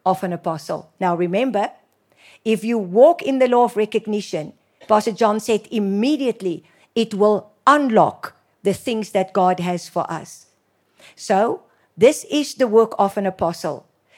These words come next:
is to receive from the Lord something to deliver. You all remember as God brought us his words. One Corinthians fifteen verse three. Look at Pastor John alongside the Apostle Paul.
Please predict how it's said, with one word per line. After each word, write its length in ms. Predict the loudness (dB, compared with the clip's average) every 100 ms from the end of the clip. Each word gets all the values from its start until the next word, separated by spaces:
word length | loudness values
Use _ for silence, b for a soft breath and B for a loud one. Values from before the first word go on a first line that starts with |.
| b -4
is 260 | -2 -4
to 180 | -4 -4
receive 560 | -4 -6 -6 -2 0 0
from 340 | 2 2 2
the 100 | 2
Lord 440 | 2 -2 -6 -18 -20 _ _ _
something 680 | -4 2 2 2 -4 -6
to 180 | -6 -6
deliver. 580 | -4 -2 -2 -4 -6 -10 _ _ _ _ _
You 140 | 0
all 240 | 4 4 4
remember 600 | 2 0 -2 -2 -4 -6 b b -4
as 220 | -2 -2
God 340 | 2 2 2
brought 320 | -2 -2 -4 -8 _
us 220 | -8 -6
his 180 | -6 -6
words. 500 | -6 -6 -6 -14 -20 b b b b
One 260 | 4 6 6
Corinthians 720 | 2 -2 0 -2 -2 -4 -4
fifteen 460 | -2 -4 -4 -6 -2
verse 260 | -2 -2
three. 360 | -6 -4 -4 -6 b b b
Look 220 | -2 0
at 160 | 0 0
Pastor 400 | 0 0 -2 -6
John 420 | -2 -2 -2 -8 -18 _ _ _ _
alongside 920 | 0 4 4 2 -4 -4 -4 -4 -12 -20 _ _
the 140 | 0
Apostle 460 | 0 0 -4 -2 -6
Paul. 420 | -4 -6 -6 -10